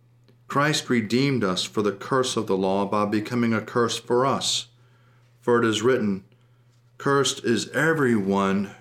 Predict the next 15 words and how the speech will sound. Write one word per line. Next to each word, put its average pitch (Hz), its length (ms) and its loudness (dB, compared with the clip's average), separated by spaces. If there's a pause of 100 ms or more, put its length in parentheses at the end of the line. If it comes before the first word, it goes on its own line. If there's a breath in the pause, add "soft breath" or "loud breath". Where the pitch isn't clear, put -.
(120)
who 117 120 -2
hangs 101 540 0
on 104 140 0
a 104 80 -2
tree," 110 500 -2 (680 soft breath)
in 95 120 2
order 107 320 2
that 104 280 0
in 101 220 0 (200)
Christ 127 380 -2
Jesus 101 600 0 (680 soft breath)
the - 80 -4
blessings 117 560 0
of 101 100 0
Abraham 101 680 0